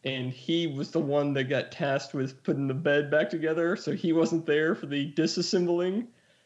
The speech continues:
So he, he flipped the bottom, the bottom step. I had to go back and be like, "Hey, man, <laughs>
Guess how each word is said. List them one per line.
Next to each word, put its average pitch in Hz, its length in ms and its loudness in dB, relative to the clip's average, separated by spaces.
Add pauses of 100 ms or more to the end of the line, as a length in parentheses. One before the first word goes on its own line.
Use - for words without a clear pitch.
(280)
So - 200 2
he, 160 360 4 (140)
he 170 180 2
flipped 185 420 0
the 185 80 2
bottom, 135 520 2 (240)
the 156 60 -4
bottom 135 340 2
step. 131 440 0
I 190 60 2
had 127 100 0
to 131 80 -2
go 139 120 0
back 139 300 2
and 131 80 -6
be 120 60 -4
like, 110 160 -4
"Hey, 104 200 -6
man, 78 360 -12 (300)
<laughs> 131 180 -8